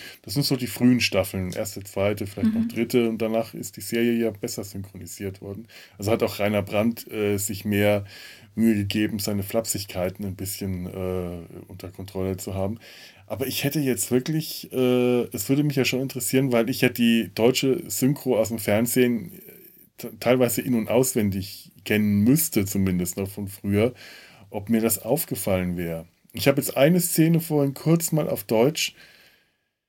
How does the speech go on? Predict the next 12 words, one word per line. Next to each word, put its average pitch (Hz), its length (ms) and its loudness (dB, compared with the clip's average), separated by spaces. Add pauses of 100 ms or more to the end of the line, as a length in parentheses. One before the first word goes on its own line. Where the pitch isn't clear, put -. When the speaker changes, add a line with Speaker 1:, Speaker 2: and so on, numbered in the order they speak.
(580)
Speaker 1:
angeschaut. 156 840 4
Ich 135 300 -8
weiß 127 380 -4 (280)
jetzt - 380 -14
gar 123 240 -4
nicht 135 220 -6
welche, 127 260 2
irgendwie 147 300 4
die 139 100 4
vor 135 180 6
dem 113 220 4
Zelt, 143 500 4